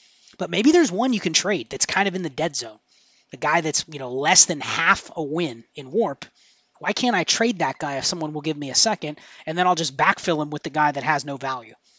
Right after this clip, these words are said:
'Cause I wanna get down to that roster construction, like, in a one point five premium where I only have three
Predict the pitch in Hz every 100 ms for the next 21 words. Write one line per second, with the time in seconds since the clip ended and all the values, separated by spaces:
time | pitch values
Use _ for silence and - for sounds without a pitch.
0 | _ - 170 151 156 175 170 147 160 165
1 | 151 151 151 190 - 165 143 - 143 -
2 | 147 139 135 156 139 135 156 - 160 -
3 | 156 147 - 208 170 135 143 135 - 208
4 | 185 156 151 - 165 170